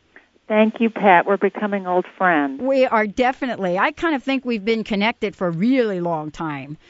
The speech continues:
Speaker 1: How many lifetimes do you think?
Speaker 2: Well, I don't know. The more we talk, the more I think it's at least two or three.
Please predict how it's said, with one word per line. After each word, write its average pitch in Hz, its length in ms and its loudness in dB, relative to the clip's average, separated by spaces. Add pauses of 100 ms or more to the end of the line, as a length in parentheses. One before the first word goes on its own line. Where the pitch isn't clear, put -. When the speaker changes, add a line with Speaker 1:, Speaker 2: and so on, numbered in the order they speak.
Speaker 1:
How 262 100 -4
many 269 140 6
lifetimes 233 580 2
do 180 60 -6
you - 20 -4
think? - 440 -6
Speaker 2:
Well, 349 380 0
I 359 120 -2
don't 392 180 -2
know. 233 320 0
The 226 80 -2
more 330 260 2
we 320 140 -2
talk, 320 340 -2
the 247 80 -6
more 262 180 0
I 262 160 0
think 262 240 -6
it's 233 140 -8
at 226 160 -4
least 294 320 -6
two 240 140 -2
or 214 80 -2
three. 156 480 -6